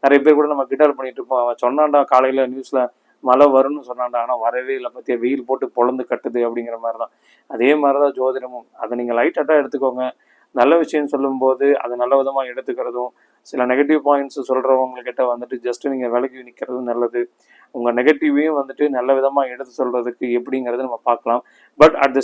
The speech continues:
same time இந்த ஆயுள் பலம் பத்தி நிறைய பேர் கேட்டு வருவாங்க. ஆயுள் பலம், even, ஆஹ், மெடிக்கல் எமர்ஜென்சிஸ்ல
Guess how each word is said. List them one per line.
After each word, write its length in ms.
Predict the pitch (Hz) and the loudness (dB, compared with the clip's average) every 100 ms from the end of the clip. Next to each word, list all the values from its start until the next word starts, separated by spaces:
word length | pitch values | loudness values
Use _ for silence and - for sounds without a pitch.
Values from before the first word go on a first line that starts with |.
| - | 2
same 220 | 175 175 | 2 4
time 180 | 175 165 | 4 4
இந்த 120 | 143 | 6
ஆயுள் 340 | 131 147 175 165 | 8 8 6 4
பலம் 240 | 151 143 | 2 2
பத்தி 200 | 135 156 | -2 -4
நிறைய 240 | 139 127 123 | -4 -4 0
பேர் 160 | 143 - | -2 2
கேட்டு 220 | 139 139 | -2 0
வருவாங்க. 280 | 131 123 131 | 0 0 0
ஆயுள் 280 | 123 131 131 | 0 0 -2
பலம், 220 | 127 127 120 | -6 -8 -12
even, 180 | 123 127 127 | -10 -8 -2
ஆஹ், 420 | 123 120 120 117 117 | -2 0 -2 -4 -8
மெடிக்கல் 340 | 127 147 135 | -10 -2 -2
எமர்ஜென்சிஸ்ல 680 | 131 131 127 123 127 120 | -2 -6 -8 -12 -8 -4